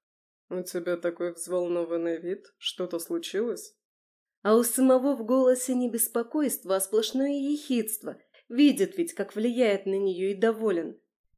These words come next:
«Я... да», почти промямлила. Пришлось даже головой тряхнуть, заставляя себя не ползать взглядом по его обнажённому торсу.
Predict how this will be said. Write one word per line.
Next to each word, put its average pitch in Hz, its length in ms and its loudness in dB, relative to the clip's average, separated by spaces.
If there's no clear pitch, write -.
«Я... 214 720 -10
да», 185 840 -8
почти 214 360 -2
промямлила. 202 760 -4
Пришлось 240 400 -2
даже 226 260 2
головой 233 460 2
тряхнуть, 226 520 -4
заставляя 233 680 0
себя 233 380 -2
не 208 160 -2
ползать 220 540 -2
взглядом 214 640 -2
по 202 80 -2
его 202 260 -2
обнажённому 202 720 -2
торсу. - 640 -8